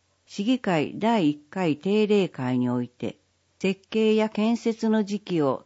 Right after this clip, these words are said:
大胆に見直すことも含め、市議会と協議するための意見交換の場の設置に向けた検討を行う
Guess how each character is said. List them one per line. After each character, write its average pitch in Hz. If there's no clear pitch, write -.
大 233
胆 240
に 151
見 160
直 220
す -
こ 202
と 202
も 139
含 139
め、 -
市 190
議 247
会 165
と 151
協 220
議 151
す 160
る 170
た 170
め 165
の 151
意 143
見 233
交 226
換 139
の 127
場 135
の 151
設 147
置 185
に 190
向 185
け 180
た 170
検 170
討 -
を 156
行 -
う 123